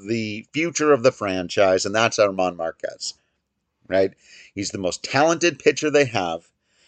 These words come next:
He's walked up to, but in my estimation, never quite reached his ceiling. And he had a very bad season a year ago from, for his standards, right? I-, if you looked at it across baseball, he was just a below average pitcher.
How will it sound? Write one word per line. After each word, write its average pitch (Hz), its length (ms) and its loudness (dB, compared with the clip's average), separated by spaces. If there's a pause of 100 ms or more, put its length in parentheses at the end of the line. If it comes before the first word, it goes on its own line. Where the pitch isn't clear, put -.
He's 127 340 -2
walked 107 380 2 (140)
up - 300 2
to, 180 260 -2
but 131 280 4
in 131 140 4
my 143 460 2
estimation, 131 680 -2
never 131 260 4
quite 143 380 -2
reached 131 320 -4
his 135 180 -2
ceiling. 87 540 -4 (640)
And 127 100 0
he 127 60 4
had 127 140 6
a - 20 0
very 165 720 4
bad 127 360 6
season 113 460 -4
a 104 40 -4
year 98 240 2
ago 80 260 -6
from, 269 260 6 (240)
for 202 180 8
his 147 300 4
standards, - 720 -8
right? 127 280 6
I-, 147 40 4
if 143 200 8
you 185 140 0
looked 196 160 6
at 147 140 6
it 110 80 0
across 98 320 -2
baseball, 139 420 8
he 120 120 0
was 117 200 2
just - 280 -2 (120)
a 135 60 6
below 123 340 10
average 98 440 4
pitcher. - 360 -2